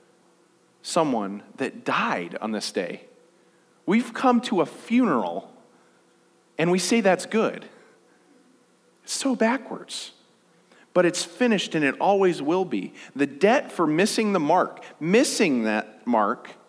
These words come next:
came through Jesus Christ. Our tab is paid on our behalf. The tab with God is changed.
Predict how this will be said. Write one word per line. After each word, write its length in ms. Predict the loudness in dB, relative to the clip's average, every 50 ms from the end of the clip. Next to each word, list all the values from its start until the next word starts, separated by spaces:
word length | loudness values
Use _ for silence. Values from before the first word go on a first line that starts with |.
| _ _ _ _ _ _ _ _ _ _ _ _ _ _ _ _ _ _ _ _ _ _ _ _ _ _ _ _ _ _ _
came 240 | -2 0 0 0 0
through 220 | -2 -4 -6 -6 -4
Jesus 320 | -4 -4 -4 -4 -6 -8
Christ. 580 | -8 -10 -12 -12 -12 -14 -16 -18 -18 -18 -20 -20 _ _ _ _ 0
Our 100 | 0 0 0
tab 400 | 0 -2 2 2 4 4 4 0
is 100 | -2 -4
paid 500 | -4 -2 0 0 0 0 -2 -6 -10 -18 -20 -20 _ _ _ _ _ _ _ _ _ _ _ _ _ _ _ _ _ _ _ _ _ -6
on 120 | -2 0
our 140 | 2 2 2
behalf. 400 | 2 0 -2 -2 -4 -6 -8 -10 -20 -20 -20 -20 _ _ _ _ _ _ _ _ _ _ _ _ _ _ _ _ _ _ -6
The 80 | -6
tab 280 | -4 0 0 2 2 2
with 160 | 0 -2 0
God 280 | 0 0 2 2 0 -2
is 160 | -4 -6 -8
changed. 520 | -8 -6 -4 -4 -6 -6 -10 -14 -14 -16